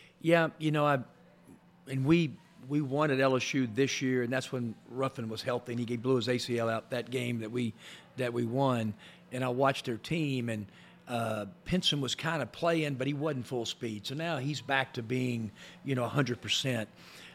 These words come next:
Uh, their talent level's good. Eason and Days are as good a undersized fours in, in, in, in our, in our league. Uh, you know,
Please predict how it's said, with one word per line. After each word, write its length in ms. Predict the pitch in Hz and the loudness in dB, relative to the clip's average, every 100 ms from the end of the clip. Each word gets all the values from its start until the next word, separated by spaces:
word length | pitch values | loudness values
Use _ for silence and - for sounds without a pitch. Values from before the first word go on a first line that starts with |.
| - | -4
Uh, 220 | 131 120 | 0 2
their 140 | 113 135 | 2 0
talent 420 | - 165 170 151 | 2 4 4 6
level's 320 | 151 135 131 | 6 6 2
good. 380 | - 139 135 135 | 4 6 6 4
Eason 540 | 131 151 - 147 131 117 - - - | 4 4 4 4 2 0 -6 -18 -6
and 220 | 127 123 | -2 2
Days 440 | 139 135 135 131 | 6 6 6 6
are 120 | 127 123 | 4 0
as 120 | 107 | 0
good 180 | 131 151 | 2 4
a 100 | 131 | 4
undersized 840 | 135 131 123 - 127 127 123 113 - | 2 0 0 0 2 2 0 -2 -2
fours 460 | 151 139 131 113 | 2 2 2 2
in, 260 | 120 113 107 | -2 -2 -4
in, 140 | 123 | -4
in, 120 | 113 | -4
in 220 | 117 123 120 | -6 -4 -4
our, 120 | 110 | -4
in 120 | 117 | -2
our 180 | 120 110 | -2 -2
league. 520 | 117 139 139 131 123 - - - - - - - - - - - | 2 4 4 2 0 -6 -18 -20 -18 -20 -20 -20 -20 -20 -20 -8
Uh, 40 | - | 2
you 100 | |
know, 80 | 214 | 6